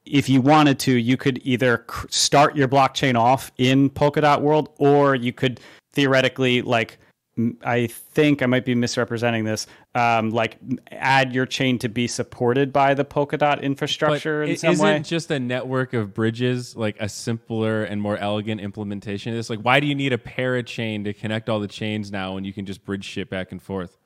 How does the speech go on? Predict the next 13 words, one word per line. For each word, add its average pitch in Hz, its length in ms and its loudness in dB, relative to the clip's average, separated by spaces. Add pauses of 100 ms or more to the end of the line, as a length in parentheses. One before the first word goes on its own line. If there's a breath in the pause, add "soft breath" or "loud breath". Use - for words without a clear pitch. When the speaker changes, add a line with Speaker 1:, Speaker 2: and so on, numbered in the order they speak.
(560)
Speaker 1:
Right. 120 560 -2
I 131 100 2
think 143 200 -4
that's, 151 220 -2
like, 127 200 -2
the, 123 180 -2
the 131 160 -6
reality 160 420 4
of 143 80 0
the 131 80 -2
situation 123 560 0
is 113 320 0
that 113 380 0